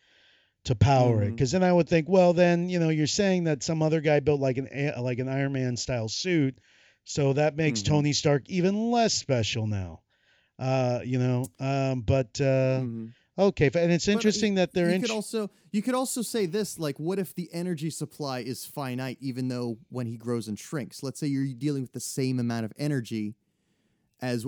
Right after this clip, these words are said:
Speaker 2: a full-size human.
Speaker 1: No, yeah,
Speaker 2: So
Speaker 1: that's what
Speaker 2: now
Speaker 1: I'm
Speaker 2: that
Speaker 1: saying. So
Speaker 2: same
Speaker 1: you,
Speaker 2: amount of energy, yeah.
Speaker 1: you have
Speaker 2: But
Speaker 1: more
Speaker 2: that
Speaker 1: than
Speaker 2: same
Speaker 1: enough
Speaker 2: amount
Speaker 1: energy.
Speaker 2: of energy, right. So that's, that's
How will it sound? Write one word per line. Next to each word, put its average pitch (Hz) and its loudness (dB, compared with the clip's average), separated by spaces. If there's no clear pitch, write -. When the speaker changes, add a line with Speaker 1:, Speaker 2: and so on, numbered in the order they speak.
Speaker 2:
a 127 -8
full-size 123 -6
human. 160 4
Speaker 1:
No, 185 10
yeah, 165 8
Speaker 2:
So 160 8
Speaker 1:
that's 165 6
what 185 4
Speaker 2:
now 175 6
Speaker 1:
I'm 160 4
Speaker 2:
that 156 0
Speaker 1:
saying. 147 4
So 151 0
Speaker 2:
same 156 6
Speaker 1:
you, 143 2
Speaker 2:
amount 139 0
of 120 -4
energy, 127 0
yeah. 160 0
Speaker 1:
you 151 0
have 170 2
Speaker 2:
But 165 2
Speaker 1:
more 170 8
Speaker 2:
that 175 4
Speaker 1:
than 180 4
Speaker 2:
same 202 4
Speaker 1:
enough 170 4
Speaker 2:
amount 170 2
Speaker 1:
energy. 160 0
Speaker 2:
of 208 0
energy, 131 0
right. 143 -4
So 143 -4
that's, 147 -4
that's - -6